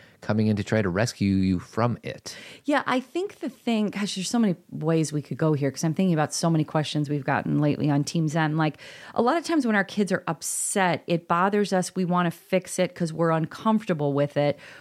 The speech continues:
Speaker 2: when really the best thing we could do to build connection is allow for that discomfort and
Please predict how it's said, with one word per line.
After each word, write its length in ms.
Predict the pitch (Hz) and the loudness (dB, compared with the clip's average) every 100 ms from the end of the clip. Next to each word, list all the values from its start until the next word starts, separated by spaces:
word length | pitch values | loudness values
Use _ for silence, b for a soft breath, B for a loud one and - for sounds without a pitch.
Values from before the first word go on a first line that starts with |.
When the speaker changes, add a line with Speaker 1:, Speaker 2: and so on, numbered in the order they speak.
| B | B
Speaker 2:
when 320 | 196 185 175 | 0 2 2
really 320 | 202 262 277 262 | 2 2 2 2
the 140 | 185 | 0
best 420 | 156 202 208 214 | 0 2 2 0
thing 160 | 208 190 | 2 4
we 100 | 180 | 2
could 160 | 175 147 | 0 -2
do 160 | 170 | -2
to 200 | 160 151 131 - | -2 -6 -8 0
build 320 | 220 240 220 | 2 2 -2
connection 580 | 165 156 147 - 147 - | -2 0 0 -2 -2 0
is 140 | 156 | 0
allow 640 | 156 147 143 170 214 320 302 | 0 0 0 2 2 2 0
for 180 | 170 | -2
that 260 | 160 151 147 | 0 0 0
discomfort 680 | 151 - - 156 147 151 - B B B | -4 -4 -4 -4 0 -2 -2 B B B
and 220 | 185 170 | 0 0